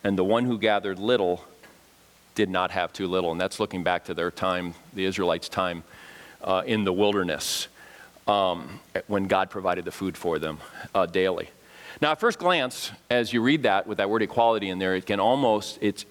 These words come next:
it, it can sound like what he's promoting is some kind of wealth distri-, distribution, a kind of a, a radical communism or something like that.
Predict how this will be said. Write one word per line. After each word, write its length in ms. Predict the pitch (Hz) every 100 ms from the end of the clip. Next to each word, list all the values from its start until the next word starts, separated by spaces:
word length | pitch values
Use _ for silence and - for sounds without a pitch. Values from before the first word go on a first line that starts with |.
| -
it, 360 | 98 - 95 -
it 160 | 110
can 240 | - 113 98
sound 720 | - - 196 311 95 95 90
like 260 | 110 104 101 - -
what 180 | 98 95
he's 120 | 101
promoting 500 | - 104 113 139 104
is 100 | 95
some 200 | - 110
kind 320 | 104 107 104
of 280 | 95 87 82 - -
wealth 380 | 104 107 110 -
distri-, 320 | 101 - 92 -
distribution, 680 | 95 104 - 92 95 87 76
a 60 | 69
kind 200 | 87 87
of 80 | 80
a, 140 | 76 - - - - -
a 60 | 90
radical 720 | 85 87 95 - 85 82 80 80
communism 600 | - 98 95 82 85 82
or 60 |
something 340 | - 98 101 90
like 220 | 87 87
that. 380 | 98 87 78